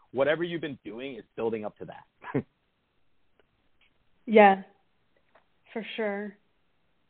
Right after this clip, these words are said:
Speaker 1: And it's positive. Um, the only thing I wanna ask you about career is what your, what, what's your question regarding your career?
Speaker 2: Um, what is my question? Well, I'm just,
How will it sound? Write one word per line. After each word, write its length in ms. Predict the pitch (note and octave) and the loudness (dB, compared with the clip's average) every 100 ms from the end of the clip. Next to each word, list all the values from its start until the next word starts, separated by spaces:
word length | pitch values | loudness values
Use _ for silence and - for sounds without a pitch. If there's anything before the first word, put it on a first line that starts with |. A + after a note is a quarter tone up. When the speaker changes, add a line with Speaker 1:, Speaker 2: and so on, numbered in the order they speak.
| _ - | _ -6
Speaker 1:
And 100 | A#2 | -2
it's 120 | A2 - | -2 0
positive. 420 | B2+ G2+ F2 E2 _ _ _ _ _ _ _ _ - | 0 0 -8 -16 _ _ _ _ _ _ _ _ -2
Um, 180 | C#3 C3+ | -2 0
the 80 | E3 | -4
only 100 | A3+ | -4
thing 100 | A#3 | -4
I 20 | |
wanna 140 | G3 | -6
ask 200 | D#3+ E3 | -10 -10
you 40 | D#3+ | -10
about 220 | C#3+ B2+ | -10 -10
career 280 | C#3 C#3+ C3+ | -8 -6 -6
is 80 | G#2 | -8
what 180 | C#3 D3+ | -12 -12
your, 100 | D#3 | -14
what, 180 | C3+ C#3 - | -12 -12 -10
what's 240 | C#3 C#3+ | -14 -12
your 80 | D#3+ | -12
question 300 | - D3 B2 | -8 -8 -8
regarding 300 | A2+ A2 A2 | -6 -4 -4
your 100 | G2 | -10
career? 380 | - F2+ F2+ - _ _ _ _ _ _ _ _ _ - - - - - - - _ _ _ - | -12 -8 -8 -10 _ _ _ _ _ _ _ _ _ -20 -20 -20 -16 -16 -16 -20 _ _ _ -2
Speaker 2:
Um, 800 | B3+ D4 E4 F#4 F#4+ G4 F#4+ F4+ E4 - _ - - - - _ - - - - _ _ | 2 4 2 0 -4 -6 -8 -10 -16 -20 _ -20 -20 -20 -20 _ -20 -20 -20 -20 _ _
what 160 | C4 C#4+ | -18 -16
is 100 | C#4+ | -14
my 120 | C4 B3+ | -14 -16
question? 840 | - C4 C4+ - A3+ G3+ G3+ G#3 - - _ _ _ A3+ | -10 -8 -8 -10 -8 -6 -6 -10 -16 -20 _ _ _ -8
Well, 540 | A3 D4+ F#4+ A4 F#4 | 0 2 2 0 -4
I'm 220 | D4 D#4+ D4 | -4 -4 -6
just, 180 | E4 | -8